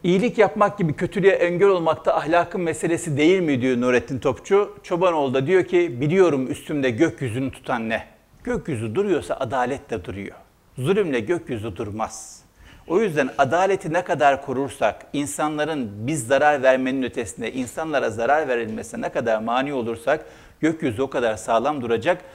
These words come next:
Ne kadar göz yumarsak, sessiz kalırsak yanlışlıklara ve zulümlere o kadar sıkıntı olacak. Ahlak sakindir, ahlaksız aceleci. Ahlaksızlık acelecidir. Bir an önce hızlı hızlı olsun der, çokluklara boğar.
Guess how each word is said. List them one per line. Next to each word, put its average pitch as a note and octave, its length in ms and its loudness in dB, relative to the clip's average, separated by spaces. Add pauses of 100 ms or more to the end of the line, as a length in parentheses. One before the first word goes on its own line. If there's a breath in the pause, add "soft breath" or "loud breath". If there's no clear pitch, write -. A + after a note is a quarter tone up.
(220 loud breath)
Ne D#3 160 -4
kadar C3 360 4
göz A#2 400 -4
yumarsak, A#2 600 -4
sessiz - 440 -12
kalırsak A#2+ 580 -6
yanlışlıklara A2 800 -8
ve G#2 60 -6
zulümlere G#2+ 600 -4 (340 loud breath)
o D3+ 100 -6
kadar C3 380 0 (260 loud breath)
sıkıntı A#2+ 460 -10
olacak. G2+ 380 -8 (1400 soft breath)
Ahlak A3+ 400 -2
sakindir, G3 800 -2
ahlaksız D3+ 760 -4 (260)
aceleci. A#2+ 640 -4 (460)
Ahlaksızlık B2 680 -6
acelecidir. A2 720 -8
Bir C3 80 0
an B2+ 120 -2
önce A2+ 200 -8
hızlı A#2 300 -6
hızlı G#2+ 180 -6
olsun G#2+ 220 -6
der, A#2+ 120 -4
çokluklara A2+ 580 -6
boğar. E3+ 240 2